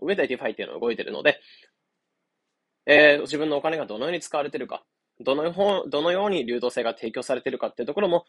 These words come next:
まあ、全部透明性を持って、えー、見れるって感じですね。なので、えー、単純にお金を預け入れるだけで、お金が銀行に普通に入れるよりも増えたりとか、あとは透明性っていうのがあって、信頼性っていうのがアップするよってところ。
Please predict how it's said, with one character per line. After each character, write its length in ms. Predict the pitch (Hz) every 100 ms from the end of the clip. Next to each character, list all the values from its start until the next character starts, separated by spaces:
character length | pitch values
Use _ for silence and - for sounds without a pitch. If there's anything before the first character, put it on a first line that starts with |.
| _
ま 60 | -
あ、 20 |
全 160 | 175 233
部 100 | 143
透 200 | - 135
明 120 | 139
性 220 | 135 135
を 40 | 123
持 100 | 139
っ 20 |
て、 260 | - - - _ -
え 80 |
ー、 40 | 117
見 100 | 113
れ 100 | 117
る 80 | 127
っ 20 |
て 100 | -
感 140 | 107
じ 60 | 98
で 80 | 101
す 80 |
ね。 120 | - - _ _ _ _ _ _ _ _ _ _ _ _ _ _ -
な 120 | 233
の 40 |
で、 200 | 196 175 113
え 20 |
ー、 40 | -
単 200 | 170 180
純 180 | 196
に 180 | 220 240 -
お 80 | 104
金 180 | 143
を 80 | 131
預 180 | 104 135
け 80 | 190
入 60 |
れ 60 | 196
る 100 | 170
だ 100 | 147
け 120 | 143
で、 180 | 190 190
お 120 | - 110
金 180 | 123 135
が 180 | 170
銀 140 | 117 120
行 140 | 120
に 60 | 113
普 60 |
通 120 | - 117
に 80 |
入 60 | 101
れ 100 | 135
る 60 | 202
よ 80 |
り 60 | 214
も 120 | 170
増 160 | 156 127
え 60 |
た 100 | -
り 80 | -
と 80 | -
か、 160 | - 135 _ _ _
あ 120 | 220
と 60 | 214
は 100 | 185
透 160 | 170 156
明 160 | 147
性 120 | 143
っ 40 | 139
て 80 | 127
い 20 |
う 40 |
の 40 | 98
が 80 |
あ 20 | 82
っ 40 |
て、 120 | -
信 200 | - -
頼 140 | 113 113
性 100 | 131
っ 40 |
て 80 | 135
い 20 |
う 20 |
の 60 | 202
が 60 | 87
ア 40 |
ッ 40 |
プ 60 | -
す 120 | -
る 60 | -
よ 80 | -
っ 40 |
て 80 | 113
と 80 | -
こ 80 |
ろ。 140 | -